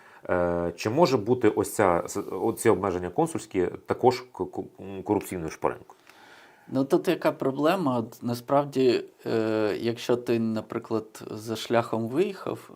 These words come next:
Speaker 2: от, і не повернувся, то фактично законодавство у нас не визнає це правопорушенням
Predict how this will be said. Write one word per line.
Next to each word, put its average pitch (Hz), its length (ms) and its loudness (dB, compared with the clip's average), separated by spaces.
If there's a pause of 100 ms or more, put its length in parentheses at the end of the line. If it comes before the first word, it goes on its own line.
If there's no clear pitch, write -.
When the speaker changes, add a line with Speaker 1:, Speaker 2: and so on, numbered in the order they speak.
(260)
Speaker 2:
от, 110 260 -4 (320)
і 120 140 2
не 113 140 2
повернувся, 147 680 0 (440)
то 127 80 -6
фактично 147 800 2
законодавство 135 880 2
у 127 40 2
нас 143 400 2
не 135 180 6
визнає 120 440 2
це 135 160 -2
правопорушенням 107 1000 -4